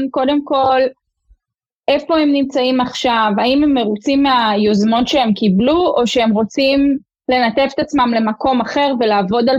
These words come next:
פרויקטים אחרים. אז נגיד הייתה אחת שפתאום אמרה לי, "אני יותר רוצה לעבוד בריסרצ'", או מישהו שאמר לי, "אני עכשיו יותר מעוניין לעבוד על ה-design system." ואז לפי זה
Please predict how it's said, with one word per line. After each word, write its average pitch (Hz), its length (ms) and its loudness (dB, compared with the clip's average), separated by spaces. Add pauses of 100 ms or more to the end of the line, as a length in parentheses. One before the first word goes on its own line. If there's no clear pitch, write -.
פרויקטים 226 560 0
אחרים. 185 540 -2 (240)
אז 208 120 0
נגיד 226 260 2
הייתה 269 420 2
אחת 269 560 -2
שפתאום 262 560 -2
אמרה 247 440 0
לי, 254 200 0 (260)
"אני 240 160 0
יותר 240 220 0
רוצה 285 640 0
לעבוד 247 760 0
בריסרצ'", 226 840 0
או 214 160 0
מישהו 262 280 -2
שאמר 247 640 2
לי, 262 200 0 (280)
"אני 240 200 0
עכשיו 285 260 0 (540)
יותר 240 260 0
מעוניין 254 420 0
לעבוד 233 420 0
על 247 100 2
ה-design 226 540 0
system." 196 540 -2 (680)
ואז 359 320 0
לפי 349 280 -2
זה 302 100 0